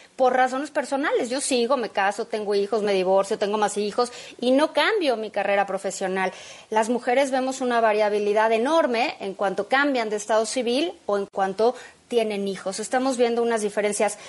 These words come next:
muy grandes y lo que a mí me preocupa, Carlos, es la pérdida de talento, ¿no? Lo que estamos viendo es que, pues, mujeres preparadas, con experiencia, que conocen sus áreas, se van saliendo del mercado laboral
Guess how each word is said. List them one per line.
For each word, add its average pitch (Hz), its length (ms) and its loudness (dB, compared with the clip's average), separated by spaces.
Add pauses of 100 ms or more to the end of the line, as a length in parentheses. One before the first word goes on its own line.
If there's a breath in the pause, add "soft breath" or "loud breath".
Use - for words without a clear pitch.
(180 loud breath)
muy 320 240 4
grandes 262 540 0
y 262 140 0
lo 254 140 4
que 269 80 -2
a 262 60 0
mí 285 140 0
me 320 160 2
preocupa, 254 500 0
Carlos, 247 320 -2
es 285 80 0
la 294 200 2
pérdida 285 420 2
de 226 100 -2
talento, 220 640 -2
¿no? - 160 0
Lo - 120 2
que - 60 -10
estamos 269 340 0
viendo 254 240 2
es 277 160 0
que, 240 200 -2 (320 loud breath)
pues, 240 160 2
mujeres 226 420 2
preparadas, 208 880 2
con 202 180 -6
experiencia, 220 960 0 (240 loud breath)
que 202 140 -4
conocen 254 640 0
sus 247 220 -4
áreas, 247 240 2
se 247 220 2
van 311 280 2
saliendo 262 560 0
del 240 140 0
mercado 233 420 -2
laboral 285 480 2